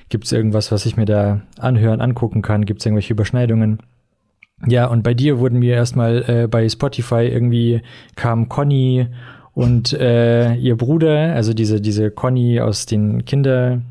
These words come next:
äh, Hörspielen, also diese, diese Kinderfigur.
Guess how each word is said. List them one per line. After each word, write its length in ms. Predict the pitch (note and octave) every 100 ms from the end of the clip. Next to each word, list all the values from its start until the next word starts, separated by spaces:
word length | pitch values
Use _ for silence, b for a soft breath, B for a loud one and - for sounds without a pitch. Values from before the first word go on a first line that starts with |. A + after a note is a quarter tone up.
| - B2
äh, 440 | A#2+ B2 - - - - - _ B2 - _ -
Hörspielen, 720 | B2+ C3 - A#2+ A#2 A#2 A#2 B2 - - _ _ -
also 140 | A2
diese, 240 | G#2 G#2+ G#2
diese 180 | G#2+
Kinderfigur. 600 | G2+ D3 D3+ C3+ B2+ D#3